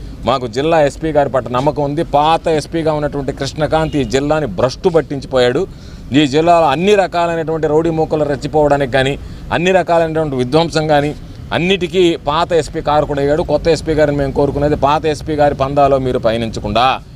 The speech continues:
ఇటువంటి కేసుల్లో మీరు వెంటనే చర్యలు తీసుకుని, ఎవరైతే దీనికి పాల్పడ్డారో, వాళ్ళు గుర్తించినటువంటి పేర్లు ఎవరినైతే ఇచ్చారో, వాళ్ళని పిలిచి విచారిస్తే, వీళ్ళున్నారా, వీళ్ళ వెనక ఎవరన్నా హైడ్ కిల్లర్స్ ఎవరన్నా తీసుకొచ్చారా, ఎవరి ప్రోద్బలంతో ఇది జరిగిందనేటువంటి వాస్తవాలు బయటకు వస్తాయి.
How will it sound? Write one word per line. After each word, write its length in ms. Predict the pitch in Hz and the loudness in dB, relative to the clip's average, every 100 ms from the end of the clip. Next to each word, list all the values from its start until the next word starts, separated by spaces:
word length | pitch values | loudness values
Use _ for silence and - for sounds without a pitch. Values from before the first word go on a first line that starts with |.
| - - | -18 -10
ఇటువంటి 340 | 123 170 170 147 | -4 0 0 0
కేసుల్లో 600 | 135 139 139 135 147 123 - - - | -2 -2 0 4 4 2 -4 -16 -4
మీరు 160 | 127 135 | -2 2
వెంటనే 400 | 120 147 170 170 | 0 0 0 0
చర్యలు 340 | 151 143 143 | 0 0 0
తీసుకుని, 520 | 123 127 127 131 127 - - - | -2 -4 -2 0 0 -4 -6 0
ఎవరైతే 420 | 120 160 165 156 | 4 4 4 0
దీనికి 280 | 156 151 131 | -2 -2 -2
పాల్పడ్డారో, 720 | 139 143 143 135 123 123 127 - - - | 2 2 2 0 2 4 2 -2 -8 0
వాళ్ళు 220 | 135 139 | 2 2
గుర్తించినటువంటి 680 | 120 143 185 160 160 151 135 | -2 -4 -4 -2 -2 0 -2
పేర్లు 340 | 143 151 151 | 2 2 4
ఎవరినైతే 380 | 147 135 127 127 | 2 2 -2 -4
ఇచ్చారో, 440 | 120 127 120 127 110 - - | -4 0 2 4 2 -4 -6
వాళ్ళని 260 | 110 143 139 | 0 2 2
పిలిచి 300 | 127 180 170 | -2 -4 -2
విచారిస్తే, 720 | 139 131 151 131 - 135 123 - - 87 | -2 2 2 0 -2 0 0 -4 -14 -2
వీళ్ళున్నారా, 840 | 117 170 165 151 123 117 135 147 - - 113 | 2 2 2 0 0 2 2 0 -4 -8 0
వీళ్ళ 220 | 165 170 | 0 0
వెనక 240 | 160 165 | -2 -2
ఎవరన్నా 260 | 160 156 151 | -2 -2 -4
హైడ్ 320 | 123 139 160 | 0 0 0
కిల్లర్స్ 320 | 156 151 139 | -2 -4 -2
ఎవరన్నా 240 | 143 135 135 | -2 -2 -2
తీసుకొచ్చారా, 760 | 143 139 147 127 120 117 143 - - - | -4 -2 -4 0 2 4 2 -4 -16 -6
ఎవరి 280 | 95 135 202 | 0 2 2
ప్రోద్బలంతో 580 | 170 170 151 160 156 151 | 0 -2 0 -2 0 -2
ఇది 120 | 131 | -2
జరిగిందనేటువంటి 720 | 127 143 151 143 139 131 123 | 0 0 0 -2 -2 -4 -2
వాస్తవాలు 420 | 117 123 - 135 | 0 0 0 -2
బయటకు 300 | 101 110 - | 0 0 0
వస్తాయి. 280 | 135 185 233 | 0 0 0